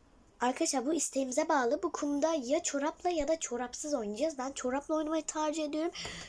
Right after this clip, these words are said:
Çünkü sıcakta ayağımız terleyince kumlar ayağımızı bırakmaz. Yapışır ayağımızın altına. Ee, hiç sevmem. Öyle bir iğrenç bir huydur ki yani zaten.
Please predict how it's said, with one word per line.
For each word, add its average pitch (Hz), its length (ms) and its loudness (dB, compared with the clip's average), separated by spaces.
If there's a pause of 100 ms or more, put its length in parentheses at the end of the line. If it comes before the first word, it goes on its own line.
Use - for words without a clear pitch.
Çünkü 320 280 -2
sıcakta 254 500 2
ayağımız 247 420 4
terleyince 262 540 2
kumlar 311 360 0
ayağımızı 262 580 0 (140)
bırakmaz. 269 540 0
Yapışır 254 380 0
ayağımızın 202 500 -2
altına. 202 340 -6 (360)
Ee, 262 60 4
hiç 262 280 0
sevmem. 233 380 2
Öyle 240 220 2
bir 254 80 -4 (140)
iğrenç 285 460 6
bir 254 40 -4
huydur 254 380 4
ki - 140 0
yani 196 300 0
zaten. 196 440 -2